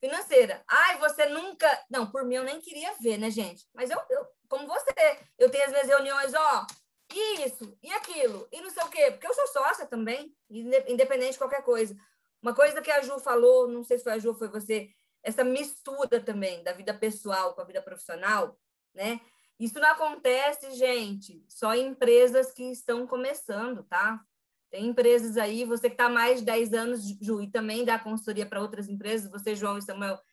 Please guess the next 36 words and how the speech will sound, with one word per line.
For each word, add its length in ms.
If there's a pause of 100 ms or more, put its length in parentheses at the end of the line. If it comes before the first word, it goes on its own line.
(180)
sabem 440
que 100
isso 160
acontece 840 (180)
em 120
todas 360
as 200
empresas. 640 (360)
Então, 160
você 180
tem 120
que 80
se 80
preparar 600
e 40
se 140
capacitar 1040 (840)
pra 280
entender 800
que 180
você 140
tem 240
que 60
separar 500
a 40
si 360
e 80
até 300
ver 160
se 80
o 40
seu 160
negócio 340
tá 80
dando 260
lucro. 320